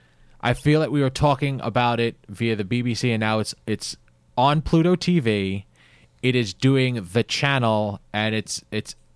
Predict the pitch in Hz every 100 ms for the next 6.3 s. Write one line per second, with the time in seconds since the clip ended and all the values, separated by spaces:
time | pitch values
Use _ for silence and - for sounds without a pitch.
0 | _ _ 107 98 - - - - _ _
1 | _ - - - - - 117 - 131 143
2 | 147 156 180 175 131 120 117 110 - 120
3 | - 113 156 147 - 95 110 117 117 127
4 | - 127 123 - - 143 131 123 123 98
5 | 92 95 104 - 135 127 120 113 110 -
6 | 101 95